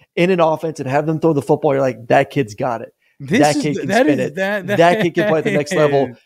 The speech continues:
Speaker 1: Now you put him in a legitimate offense. Now you put him with actually really good receivers around him too. He's gonna ball out this year.
Speaker 2: Like, so, so I see now why you hate the computer so much, 'cause there was nary a shred of logic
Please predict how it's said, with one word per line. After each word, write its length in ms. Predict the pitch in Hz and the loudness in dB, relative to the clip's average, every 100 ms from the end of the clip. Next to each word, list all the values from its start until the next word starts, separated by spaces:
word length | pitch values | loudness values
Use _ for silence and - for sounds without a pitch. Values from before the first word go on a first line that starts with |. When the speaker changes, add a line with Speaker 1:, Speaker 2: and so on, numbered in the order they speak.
| _ | _
Speaker 1:
Now 200 | 143 165 | 0 2
you 180 | 202 202 | 2 0
put 140 | 202 | -2
him 100 | 196 | -2
in 80 | 175 | 0
a 60 | 156 | 0
legitimate 500 | 143 127 160 156 147 | 0 0 0 2 2
offense. 400 | 139 147 143 - | 2 0 -4 -2
Now 100 | 147 | 0
you 140 | 165 | 0
put 140 | 170 170 | 0 0
him 80 | 156 | 2
with 140 | 147 | 2
actually 320 | 147 143 160 143 160 | 2 2 0 -4 -2
really 200 | 135 165 | 0 2
good 140 | 156 156 | 4 2
receivers 400 | 139 - 151 123 | 0 0 -2 0
around 260 | 135 143 | 0 0
him 140 | 127 120 | 0 -2
too. 420 | - 160 151 - _ _ _ _ | 2 4 4 2 _ _ _ _
He's 260 | - 185 | -2 0
gonna 160 | 220 294 | 0 0
ball 300 | 208 175 156 | 2 2 2
out 180 | 165 - | -2 -2
this 200 | 190 - | -4 -2
year. 340 | 147 123 113 _ _ _ _ - | -4 -4 -8 _ _ _ _ -4
Speaker 2:
Like, 260 | 180 175 | -2 -2
so, 480 | - 214 196 175 170 | 0 2 4 4 0
so 400 | 185 - 196 185 | -4 0 2 4
I 220 | 131 170 | 2 2
see 280 | 170 - 220 | 0 -2 -4
now 300 | 196 185 180 | -2 2 2
why 140 | 160 156 | 2 0
you 160 | 151 | -2
hate 220 | 131 156 | -2 -2
the 60 | 135 | -4
computer 540 | 143 120 - 151 143 | -6 -6 -4 -2 0
so 260 | 120 - 117 | 0 2 2
much, 380 | 104 92 - - - - _ | 2 -2 -4 -14 -18 -20 _
'cause 200 | - 160 | -4 0
there 140 | 185 180 | 0 0
was 240 | 180 131 | -2 -4
nary 440 | 170 196 196 185 | -2 0 2 0
a 80 | 160 | 0
shred 480 | 131 - 170 202 190 | -2 -6 0 2 2
of 120 | 156 | 0
logic 680 | 139 139 139 113 107 73 - | -2 0 0 -2 -8 -12 -20